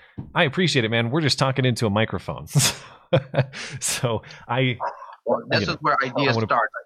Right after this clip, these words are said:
Speaker 2: I
Speaker 1: Yeah.
Speaker 2: can assure you there are people watching this stream right now, watching this stream right now that are formulating this idea that wants to fight, that,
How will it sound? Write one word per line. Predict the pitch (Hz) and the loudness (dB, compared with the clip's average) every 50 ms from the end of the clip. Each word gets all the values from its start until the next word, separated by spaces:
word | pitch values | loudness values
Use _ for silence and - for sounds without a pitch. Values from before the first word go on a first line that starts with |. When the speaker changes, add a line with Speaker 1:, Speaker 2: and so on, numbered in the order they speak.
| - - - - | -16 -6 -2 0
Speaker 2:
I | 135 117 | 2 2
Speaker 1:
Yeah. | 95 73 - | 2 0 -4
Speaker 2:
can | - | -6
assure | - - 180 170 151 | -2 0 2 2 4
you | 147 | 4
there | 147 143 | 2 2
are | 120 | 0
people | - - - - - 147 131 | 0 -4 -8 -8 -6 -4 0
watching | 123 131 143 147 - 170 147 | 2 2 2 0 -2 -4 -4
this | 143 147 - - - | -4 -4 -4 -6 -4
stream | - 151 143 127 117 | -2 0 2 2 4
right | 120 123 135 123 117 | 4 2 2 2 0
now, | 117 107 98 87 - - _ _ _ - | 0 0 0 0 -2 -6 _ _ _ 0
watching | 135 147 143 - 160 151 | 0 0 0 -2 -2 -2
this | 151 147 | -2 -2
stream | - - 151 135 | -2 -2 0 2
right | 127 127 131 120 | 2 2 2 2
now | 117 104 | 2 2
that | 104 120 | 4 4
are | 120 117 113 - | 2 2 2 0
formulating | 165 165 160 147 127 123 113 104 | 0 0 0 0 0 0 0 -2
this | 101 - - | -4 -4 -2
idea | - 107 104 101 107 95 104 101 | -4 -4 -4 -6 -4 -4 -2 0
that | 107 113 123 | 0 0 2
wants | 135 160 165 160 - - | 0 0 0 -2 -6 -10
to | - 127 107 - _ - - - | -8 -8 -8 -8 _ -18 -10 -4
fight, | - 101 98 98 | -2 -2 0 0
that, | 120 127 - | -2 -2 -4